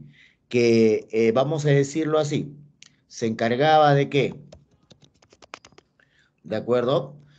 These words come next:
Este friki que se encargaba de qué? Se encargaba de, vamos a decirlo así, de estudiar los volcanes, ahora ya tienes una disciplina, vulcanología. El que estudiaba ahora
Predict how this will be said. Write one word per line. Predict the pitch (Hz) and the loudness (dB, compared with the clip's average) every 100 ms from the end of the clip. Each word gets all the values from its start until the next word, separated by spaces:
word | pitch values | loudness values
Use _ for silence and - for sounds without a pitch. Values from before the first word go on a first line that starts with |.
| _ _ - | _ _ -8
Este | 143 143 147 | -6 -2 -2
friki | 147 156 147 147 | 0 -4 -4 -4
que | 135 | -2
se | 120 | -4
encargaba | 107 110 120 131 143 139 | -4 -2 0 2 2 2
de | 131 120 | 0 -2
qué? | 113 - - _ _ - | -4 -4 -16 _ _ -12
Se | - 117 | -4 -4
encargaba | 113 110 113 135 139 143 139 143 143 113 | -2 -4 -2 -2 0 0 0 -2 -6 -10
de, | 107 104 101 | -6 -6 -4
vamos | 117 127 127 | -6 -6 -6
a | 113 | -6
decirlo | 110 131 120 117 | -6 -8 -4 -4
así, | 113 113 - - - _ _ _ _ | -4 -10 -12 -18 -20 _ _ _ _
de | 107 | -12
estudiar | 107 123 135 | -4 0 2
los | 151 | 2
volcanes, | 151 147 156 165 156 - | -2 -2 -4 -4 -10 -4
ahora | 117 123 127 127 143 - | -2 0 0 0 -4 -6
ya | 117 113 | -6 -4
tienes | 117 113 117 | -4 -4 -4
una | 113 | -6
disciplina, | 107 107 90 92 85 85 | -6 -8 -8 -8 -10 -12
vulcanología. | 85 82 85 85 80 - 76 73 | -12 -12 -14 -14 -16 -16 -14 -12
El | 87 | -8
que | 110 | -8
estudiaba | 110 120 131 135 131 | -2 2 4 4 4
ahora | 127 131 131 123 120 104 - | 4 4 2 2 0 -4 -10